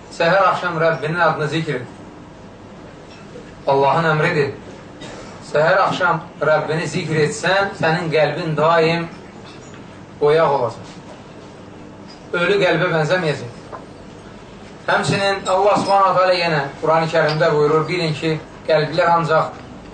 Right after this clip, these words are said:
Allahı zikr etməklə rahatlıq tapır. Bunun əks anlamından başa düşülür ki, Allahı zikr etməyən qəlbdə rahatlıq olmur. Mən dəfələrlə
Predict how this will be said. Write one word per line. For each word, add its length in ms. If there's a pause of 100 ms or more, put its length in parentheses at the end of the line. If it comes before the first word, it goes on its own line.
(280)
Allahı 480
zikr 380
etməklə 420
rahatlıq 480
tapır. 320 (1700)
Bunun 260
əks 280
anlamından 520
başa 280
düşülür 360
ki, 240 (960)
Allahı 480
zikr 300
etməyən 500
qəlbdə 480
rahatlıq 480
olmur. 280 (1700)
Mən 160
dəfələrlə 640